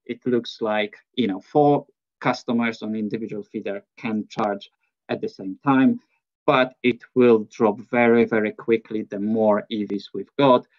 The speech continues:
Uh, and sort of looking at the hundred, uh, uh, E V chargers at one point, we can reduce the, the, the capacity require-, required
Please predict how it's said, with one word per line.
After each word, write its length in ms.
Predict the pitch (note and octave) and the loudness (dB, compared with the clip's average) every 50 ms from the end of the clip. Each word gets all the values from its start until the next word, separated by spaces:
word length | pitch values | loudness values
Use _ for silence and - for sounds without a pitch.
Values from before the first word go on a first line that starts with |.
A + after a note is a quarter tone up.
| _ _ _ - | _ _ _ -4
Uh, 180 | A2+ A2+ A2+ A2 - | -2 0 0 -2 -2
and 160 | A#2 G#2+ G2+ | -6 -8 -6
sort 220 | - - C3+ C3 - | -2 -2 -2 -2 -4
of 80 | G2+ - | -4 2
looking 380 | - C#3+ D3+ - - A2+ G#2 G2+ | 2 4 4 2 0 -6 -8 -8
at 260 | G#2 - A2 G2+ - _ _ - | -10 -12 -16 -20 -20 _ _ -20
the 80 | - | -20
hundred, 580 | - - - C3+ C#3 C#3+ C3+ B2 A#2 G#2+ G#2 G2+ _ _ - | -20 -8 -2 2 4 4 4 4 2 -2 -6 -6 _ _ -12
uh, 480 | A#2 G#2+ G#2+ G2+ G#2 G2+ G2+ G2+ G2+ G#2 - _ _ _ _ _ _ _ _ - | -8 -6 -4 -4 -4 -4 -6 -6 -8 -10 -14 _ _ _ _ _ _ _ _ -6
uh, 120 | A2 G#2+ - | -6 -6 -4
E 140 | - A#2+ A#2 | -2 0 0
V 140 | G#2+ G#2 G2 | 0 -2 -4
chargers 600 | G2+ - C3 B2+ C3 B2+ B2 A2+ G#2+ A2 - - | -4 0 2 2 2 2 0 -2 -4 -4 -6 -8
at 120 | - G2+ | -10 -8
one 320 | G2+ - G#2 G#2+ G2+ G2 G2 | -8 -8 -6 -6 -6 -6 -6
point, 340 | - B2 A2+ A2+ A2 A2+ - _ _ _ _ | -4 -4 -4 -4 -4 -6 -12 _ _ _ _
we 240 | G#2 A#2 B2+ A#2+ A#2 | 2 4 4 4 4
can 160 | - A2 G#2+ | 0 -4 -4
reduce 960 | G#2 G#2+ G#2 G2+ - - C#3+ C#3+ B2 B2 B2+ C3 C#3 C#3 C3 B2 A#2 - - - | -4 -4 -6 -6 -8 -12 -10 -2 2 4 6 6 6 6 4 2 0 -2 -6 -4
the, 260 | - G#2+ G#2+ G2+ F#2+ - | -2 0 0 0 -2 -4
the, 140 | A2 G2+ | -6 -6
the 180 | G2 - G#2 G2+ - - | -4 -6 -6 -8 -8 -10
capacity 580 | - - - _ - C3 C3+ - A#2 - - | -14 -16 -10 _ -4 -4 -4 -4 -8 -10 -8
require-, 680 | G#2 G#2+ G#2 - - - A2 G#2+ G#2+ G#2+ G#2 G#2 G#2 - | -8 -8 -8 -10 -10 -8 -6 -4 -2 -2 -2 -2 -4 -6
required 640 | A#2 A2 G#2+ - - - A2+ A#2 A2+ G#2+ G#2+ G#2 | -6 -6 -6 -6 -4 -2 -2 0 0 -2 -2 -6